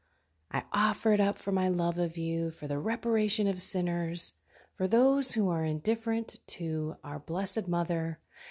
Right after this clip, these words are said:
and for my husband, children, and family who do not know you, who are restless in the world and anxious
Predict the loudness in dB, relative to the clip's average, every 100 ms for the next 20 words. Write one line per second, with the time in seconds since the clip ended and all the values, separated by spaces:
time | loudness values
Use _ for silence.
0 | -20 -20 2 4 6 6 6 6 4 4
1 | 2 2 0 -6 _ _ _ _ _ _
2 | _ _ _ _ _ _ _ _ -2 0
3 | 2 2 0 -4 0 2 2 2 2 2
4 | 0 -4 -6 0 2 2 0 0 0 -2
5 | -6 -6 -6 -8 -6 -4 -2 -2 -2 -4
6 | -8 -12 _ _ -20 -20 _ 4 4 4
7 | 2 2 4 4 4 2 0 -4 -4 -4
8 | -2 -2 -2 -4 -8 -10 -18 _ -20 -20
9 | -20 4 4 6 4 4 4 2 2 2
10 | 2 2 2 2 0 0 0 0 -2 -12
11 | _ _ _ _ _ _ _ 2 4 6
12 | 4 4 4 4 4 2 -2 -4 -6 -2
13 | 2 2 0 -2 -2 -4 -4 -2 -4